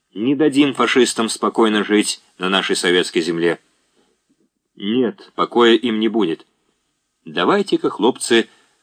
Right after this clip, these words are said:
выздоравливайте поскорее. Люди нам очень нужны». Сказав это,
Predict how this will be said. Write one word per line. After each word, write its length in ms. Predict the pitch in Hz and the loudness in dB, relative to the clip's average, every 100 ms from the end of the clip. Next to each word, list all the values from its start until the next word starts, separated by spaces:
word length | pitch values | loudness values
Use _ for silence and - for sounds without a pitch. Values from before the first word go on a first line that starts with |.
| _ _ - | _ _ -10
выздоравливайте 1300 | 87 135 143 107 135 117 135 117 110 104 98 - | -2 2 2 2 0 2 0 0 0 0 0 -2
поскорее. 680 | - 98 - 95 95 82 71 _ _ _ _ _ _ _ _ _ - | -6 -6 -2 0 0 -2 -4 _ _ _ _ _ _ _ _ _ -10
Люди 440 | 98 131 147 127 | 0 6 6 4
нам 260 | 123 123 131 | 0 0 0
очень 340 | 123 110 - | 0 0 -2
нужны». 500 | 104 104 87 90 78 _ _ _ _ _ _ _ _ _ _ _ _ _ | -2 -2 -2 -6 -10 _ _ _ _ _ _ _ _ _ _ _ _ _
Сказав 520 | - - 190 156 165 - | -10 -2 0 2 0 -2
это, 380 | 147 - 127 | -4 0 -2